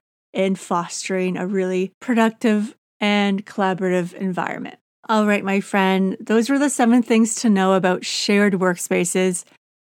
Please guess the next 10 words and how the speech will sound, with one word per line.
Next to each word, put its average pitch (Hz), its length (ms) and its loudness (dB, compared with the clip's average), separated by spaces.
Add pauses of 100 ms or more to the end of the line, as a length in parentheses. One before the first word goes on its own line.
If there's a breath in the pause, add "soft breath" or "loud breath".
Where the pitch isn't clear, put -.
(120)
Was 254 280 4 (140)
anything 277 560 4
surprising 233 640 4
to 214 160 0
you? - 320 -2 (280)
Let 196 380 0
me 311 140 -2
know. 247 340 2 (160)
I'm 175 240 -2 (160)
all 226 380 4